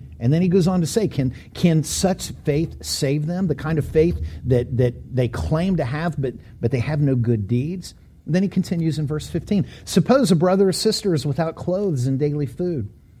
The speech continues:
and one of you says to them, 'Go in peace, keep warm and well fed,' but does nothing about their physical needs. What good is it?"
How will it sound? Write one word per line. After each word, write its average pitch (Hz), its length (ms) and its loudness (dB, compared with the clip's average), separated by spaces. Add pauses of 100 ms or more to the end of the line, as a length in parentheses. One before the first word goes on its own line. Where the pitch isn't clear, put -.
(260)
and 113 100 0
one 151 140 4
of 143 100 0
you 151 80 2
says 151 400 -4
to 143 80 -6
them, 151 180 -2
'Go 156 220 -2
in 208 80 -2
peace, 254 340 -6
keep - 240 -6
warm 220 320 -4 (320)
and 127 180 2
well 160 200 0
fed,' 139 480 -4 (200)
but 117 140 -8
does 127 260 0
nothing 139 480 0
about 156 280 -4
their 143 100 -6
physical 131 400 -6
needs. 123 400 -4 (220)
What 117 160 -8
good 117 160 -2
is 92 180 -6
it?" 92 120 -16